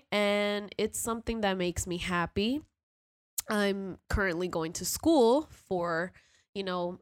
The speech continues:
uh, media production and stuff like that. So it benefited me more in a way that I wasn't so sad about losing my job anymore. So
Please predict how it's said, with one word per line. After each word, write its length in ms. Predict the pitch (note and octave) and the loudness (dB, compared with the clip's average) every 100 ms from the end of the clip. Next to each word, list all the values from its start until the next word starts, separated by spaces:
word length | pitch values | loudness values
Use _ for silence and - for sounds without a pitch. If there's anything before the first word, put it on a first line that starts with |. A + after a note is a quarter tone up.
| F#3 | -2
uh, 440 | E3+ D#3+ A2 - - | 0 0 -2 -4 -10
media 380 | F#3 F3+ E3+ E3+ | -4 -2 0 0
production 500 | - E3+ D#3+ - F3+ | 0 0 -2 -4 -6
and 80 | F3+ | -4
stuff 220 | - G3+ | -4 -4
like 160 | A3 G#3+ | -4 -2
that. 180 | A3+ A3 | -2 -2
So 380 | - F#3 F3+ - | 0 2 2 0
it 200 | G3+ G#3+ G#3 | 0 -2 -4
benefited 880 | F#3 F3+ G3+ G#3+ G3 F#3+ F3+ F3+ | -2 0 2 0 -6 -4 -2 -4
me 500 | F3+ E3+ E3 D#3 D#3 - _ _ _ _ _ | -4 -4 -4 -4 -6 -12 _ _ _ _ _
more 960 | F#3 F#3 F3+ F3+ F3+ F#3+ G3+ A#3 B3+ - _ _ _ _ _ _ - | -8 -4 0 0 2 2 2 0 -2 -8 _ _ _ _ _ _ -4
in 160 | G3+ | -2
a 80 | G3 | 0
way 400 | F#3 F#3+ F#3 F#3 | 2 4 4 2
that 320 | F3+ F3 F3 - | 2 0 0 2
I 220 | F#3 F#3 | 2 2
wasn't 380 | F#3 G3+ F#3 F3+ | 2 0 0 -4
so 200 | - F3 | -4 -2
sad 400 | - E3+ B2 - | -2 -2 -2 -4
about 300 | - F3 D#3+ | -8 -6 -6
losing 300 | E3 E3+ E3 | -6 -6 -4
my 120 | D#3+ D#3 | -4 -4
job 280 | C3 C#3+ | -4 -4
anymore. 460 | A#2 G2+ C#2+ C#2 - | -6 -8 -14 -12 -10
So 440 | - - - D3 | -6 -4 -4 -6